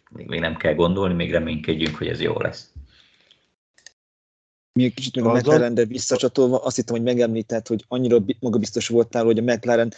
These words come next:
Speaker 2: valamilyen szinten csak-csak jó lesz, hogy te betippelted Oscar Piastri tizedik helyét a házi tippversenybe.
Speaker 1: Ez egy olyan dolog, amire nem vagyok büszke, és próbáltam is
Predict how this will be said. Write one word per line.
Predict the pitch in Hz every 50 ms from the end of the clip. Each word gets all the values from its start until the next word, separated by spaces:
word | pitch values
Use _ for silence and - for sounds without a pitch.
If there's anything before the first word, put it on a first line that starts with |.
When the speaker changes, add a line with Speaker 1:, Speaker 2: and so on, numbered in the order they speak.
| - _ _
Speaker 2:
valamilyen | - 104 107 147 165 156 139 131 127 123
szinten | 117 - - - 123 110
csak-csak | - - - 127 - - - 113 -
jó | - 123 127
lesz, | 127 127 -
hogy | - 110
te | - 117
betippelted | 101 123 117 - 117 - _ 117 107 - 117 104 110
Oscar | 107 - - 110 104
Piastri | - - 117 104 101 - - 117
tizedik | 107 127 113 113 107 101 104 101 -
helyét | 107 107 107 104 -
a | 107 - _ _ _ _ _ _ _
házi | - - 110 107 - 107
tippversenybe. | - 110 - - 110 104 - - 113 110 107 123 113 104 - - _ _ _ _ _ _ _ _ _ _ _ _ _ _ _ _ _ _ _ _ _ _ _ _ _ _ _ _ _ _
Speaker 1:
Ez | - 123 131
egy | 147 139 156
olyan | 170 156 147
dolog, | 143 156 147 139
amire | 147 143 143 143
nem | 139 143 143
vagyok | 139 139 127 123 113 110 104
büszke, | 117 117 104 - - - 127 123
és | 123 120
próbáltam | - - 139 120 110 123 - 131 - - 107 104
is | 104 101 95 - - - - - -